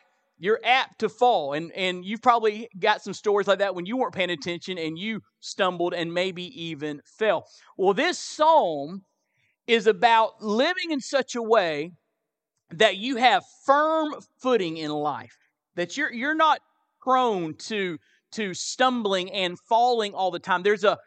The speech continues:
there's a consistency in your, uh, Christian journey. And, and that's what this psalm is about. It's, it's about that firm footing. And here's why I say that's what it's about. Look what it says in verse one. "Vindicate me,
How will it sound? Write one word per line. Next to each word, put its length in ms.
there's 180
a 60
consistency 1300
in 340
your, 640
uh, 220
Christian 800
journey. 480
And, 180
and 120
that's 180
what 100
this 160
psalm 180
is 120
about. 320
It's, 200
it's 140
about 220
that 140
firm 280
footing. 320
And 80
here's 200
why 120
I 60
say 220
that's 200
what 120
it's 100
about. 240
Look 100
what 100
it 60
says 160
in 100
verse 240
one. 280
"Vindicate 760
me, 400